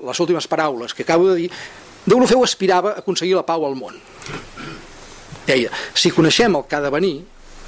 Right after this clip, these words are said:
desapareixeran els problemes.» I això és fàcil d'aplicar. I posem un exemple que també ens toca a casa nostra, i diré un disbarat més dels que he dit avui, no? Els llibres d'història d'aquí cent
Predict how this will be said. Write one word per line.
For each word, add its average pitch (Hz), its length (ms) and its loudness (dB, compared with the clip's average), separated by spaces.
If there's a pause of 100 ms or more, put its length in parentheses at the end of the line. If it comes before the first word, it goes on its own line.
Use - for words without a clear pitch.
(400)
desapareixeran 156 640 0
els 147 100 -4
problemes.» 143 600 -4 (1120)
I 202 80 4
això 240 160 4
és - 80 0
fàcil 185 480 0
d'aplicar. 131 400 -2 (540)
I 175 80 4
posem 175 240 4
un 185 80 6
exemple 196 320 2
que 202 100 -4
també 170 140 2
ens - 160 -4
toca 175 220 2
a - 40 -16
casa 120 220 -2
nostra, 98 340 -2
i 156 80 -2
diré 135 200 0 (100)
un 147 160 -6
disbarat 131 400 0
més 196 320 2
dels 151 180 -4
que 143 120 0
he 135 40 2
dit 117 220 -4
avui, - 240 -6
no? 233 140 -2 (500)
Els 160 160 2
llibres 262 180 2
d'història 165 460 0
d'aquí 160 240 -4
cent 139 160 -4